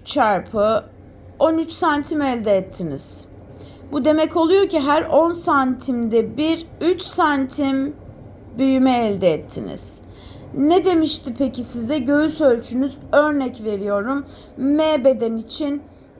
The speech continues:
hmm, ne kadar desin? Yüz desin hadi, yani yuvarlak hesap olsun. M bedenin göğüs ölçüsü yüz santim desin. Yüz santimin içinde kaç tane on santim var? On tane.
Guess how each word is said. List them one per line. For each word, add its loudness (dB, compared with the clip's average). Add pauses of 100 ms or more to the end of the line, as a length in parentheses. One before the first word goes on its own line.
hmm, -6
ne 0
kadar 0
desin? -4 (1400)
Yüz 4
desin 0
hadi, -4
yani -2
yuvarlak 0
hesap -6
olsun. -4 (300)
M 0
bedenin 0
göğüs 0
ölçüsü -2 (280)
yüz 2
santim 0
desin. -2
Yüz -2
santimin 0
içinde -4
kaç 0
tane -2
on 0
santim -4
var? 2 (760)
On 4
tane. 0